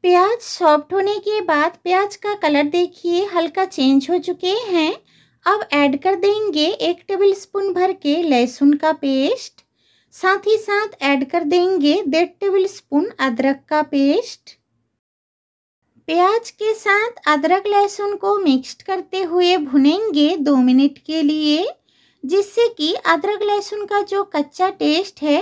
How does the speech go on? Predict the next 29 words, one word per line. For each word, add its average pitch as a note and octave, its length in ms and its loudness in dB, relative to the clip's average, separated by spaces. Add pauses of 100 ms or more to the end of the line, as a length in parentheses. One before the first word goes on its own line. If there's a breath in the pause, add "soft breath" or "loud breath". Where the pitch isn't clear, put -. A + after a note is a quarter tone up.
(140)
वो D#4+ 140 0
चला B3 400 2
जाए। C#4 360 0 (1600)
दो D#4+ 320 2
मिनट A4+ 440 0
भुनने D4+ 460 4
के G#4+ 260 -2
बाद C#4+ 380 0
मसाले G4 560 0
के G4+ 240 -4
अंदर C#4+ 420 4
से F4+ 260 -4
बढ़िया C4+ 420 0
खुशबू C4+ 500 -4
आ F#4 140 6
रहे F#4+ 380 -4
हैं। E4+ 280 0 (480)
अब G#4 200 2 (120)
ऐड D4 280 0
कर F#4+ 160 0
देंगे F4+ 640 0
लंबाई F4 540 0
में G4+ 220 -4
कटी D#4 420 -4
हुई D#4+ 440 2
दो E4 240 0
मीडियम C#4+ 480 2
साइज G4+ 400 -6
के D4+ 280 -2